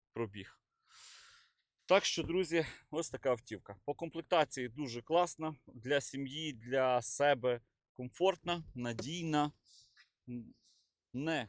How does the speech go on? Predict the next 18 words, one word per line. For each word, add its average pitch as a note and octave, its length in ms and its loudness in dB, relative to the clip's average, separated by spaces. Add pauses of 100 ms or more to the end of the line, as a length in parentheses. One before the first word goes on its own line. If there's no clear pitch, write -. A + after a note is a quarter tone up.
(100)
космос C#3 480 -2
грошей C3 420 0
в A#2 80 -6
обслуговуванні. D#3+ 920 -2 (600)
Ось, C#3 160 -4
наприклад, D#3 560 0
е, B2 40 0 (680)
я C#3 280 4
замінюю C#3 520 -4
фільтра C#3+ 380 2
масла C3 460 4
в - 120 -4
такому C#3 300 -4
автомобілі D#3+ 500 -2
в C#3+ 160 -4
круг, F3+ 300 -2
все - 180 0
повністю, F3+ 580 -2